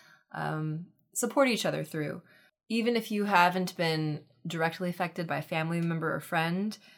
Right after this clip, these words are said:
and just seen a post online about a child who was bullied to the point of committing suicide, or one of your favorite public figures decided to take his or her own life. Um,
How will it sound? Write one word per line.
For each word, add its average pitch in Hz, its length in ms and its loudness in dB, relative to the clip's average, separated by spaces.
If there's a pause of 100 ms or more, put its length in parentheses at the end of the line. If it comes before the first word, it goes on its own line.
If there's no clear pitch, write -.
(220)
and 170 160 0
just 160 140 -2
seen 165 440 -2
a 151 560 -2
post 202 400 2
online 165 340 2
about 147 160 0
a 147 60 -2
child 175 420 4
who 175 60 -2
was 160 140 -2
bullied 185 460 2
to - 80 -12
the 160 60 -10
point 151 360 -4
of 143 320 -2
committing 147 280 -4
suicide, 156 760 0 (440)
or 190 240 8
one 180 220 6
of 185 180 4
your 180 260 0
favorite 185 400 -2
public 190 280 -8
figures 170 540 -6
decided 151 520 -6
to - 120 -12
take - 480 -14 (180)
his 160 180 -8
or 151 60 -6
her 156 160 -6
own 147 160 -2
life. 143 440 -8 (760)
Um, 156 420 -4